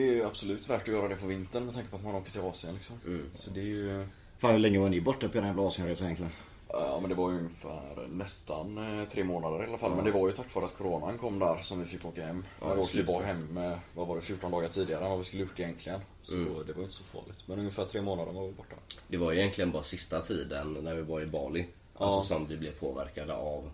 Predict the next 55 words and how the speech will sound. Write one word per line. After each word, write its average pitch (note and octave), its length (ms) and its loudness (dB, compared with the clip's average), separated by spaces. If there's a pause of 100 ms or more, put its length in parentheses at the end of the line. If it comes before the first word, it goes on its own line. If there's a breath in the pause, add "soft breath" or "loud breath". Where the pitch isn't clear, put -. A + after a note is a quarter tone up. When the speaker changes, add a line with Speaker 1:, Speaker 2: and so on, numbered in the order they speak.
(140)
Speaker 2:
corona. C#2 360 -4 (340 loud breath)
Speaker 1:
Ja, F#2 240 4
herregud. F2+ 220 2
Speaker 2:
Alltså F2 180 2
att D#2+ 140 0
vi E2 180 0
märkte, D#2 320 -2
liksom, D2+ 280 -4
av D#2+ 180 2
att D2 100 -4
de D2 140 -4
började D2 200 -4
stänga D2+ 260 -4
ner, A#1+ 580 -2
eh, A#1+ 80 -4
affärer D2 580 -4
och C#2 520 -2 (120)
barer D2 560 -4
och C2 260 0
alla C#2+ 140 -4
såna C#2 220 -6
grejer, D2 200 -6
liksom. D2 220 -8 (280)
Speaker 1:
Men G2+ 100 -4
där F#2 140 8
gick F#2+ 160 2
det - 40 0
ju F#2 60 0
verkligen, E2 340 0
alltså, E2 200 -4
från, E2+ 380 -2
eh, D#2+ 220 -2 (200)
alltså, F2+ 180 -6
dag D#2+ 320 0
till - 120 -6
dag. D#2 200 0
De E2 100 0
stängde D#2+ 280 -4
ju E2+ 60 -2
ner F2+ 60 4
Speaker 2:
Ja, F#2+ 60 6
det, F#2 160 6
ja, F#2+ 120 8
det E2 200 6
var - 80 6
ju - 60 6
Speaker 1:
otroligt F#2+ 280 6
mycket. E2+ 400 -4
Speaker 2:
full B2+ 120 10
Speaker 1:
Det G#2+ 60 6
var F#2 120 4
Speaker 2:
fest G2+ 200 4
Speaker 1:
inte F2 120 4
Speaker 2:
på E2+ 60 2
stranden. D#2+ 460 2